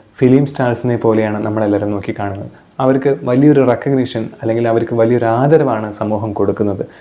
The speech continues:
കാരണം അവർ ഒരുപാട് പേരുടെ ജീവിതത്തിൽ വലിയ മാറ്റങ്ങൾ സൃഷ്ടിച്ചുകൊണ്ടാണ് ഈ ഒരു മാറ്റത്തിലേക്ക് എത്തിയിട്ടുള്ളത്. ഒരുപാട് പേരെ പ്രചോദിപ്പിച്ച്, ഒരുപാട് പേർക്കൊരു വരുമാനം എത്തിച്ചു കൊടുത്ത്,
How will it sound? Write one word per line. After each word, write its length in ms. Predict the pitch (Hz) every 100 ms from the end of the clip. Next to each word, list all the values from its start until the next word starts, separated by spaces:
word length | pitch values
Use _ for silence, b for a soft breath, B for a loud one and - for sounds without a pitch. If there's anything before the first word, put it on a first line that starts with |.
| B
കാരണം 360 | 131 123 127 131
അവർ 240 | 127 123 135
ഒരുപാട് 520 | 131 123 147 160 180
പേരുടെ 360 | 175 135 131 131
ജീവിതത്തിൽ 460 | 120 117 117 127
വലിയ 260 | 113 113 120
മാറ്റങ്ങൾ 540 | 113 113 113 139 139
സൃഷ്ടിച്ചുകൊണ്ടാണ് 880 | 131 120 - 135 143 127 113 104 104 B B 120
ഈ 100 | 120
ഒരു 100 | 113
മാറ്റത്തിലേക്ക് 640 | 107 104 110 113 107 107
എത്തിയിട്ടുള്ളത്. 460 | - 113 110 98 - B B 131
ഒരുപാട് 340 | 131 123 123
പേരെ 220 | 117 113
പ്രചോദിപ്പിച്ച്, 720 | 110 117 110 117 117 110 - - B -
ഒരുപാട് 360 | 127 135 143
പേർക്കൊരു 320 | 139 127 - 120
വരുമാനം 500 | 113 120 135 139 123
എത്തിച്ചു 240 | 110 110
കൊടുത്ത്, 320 | 110 104 107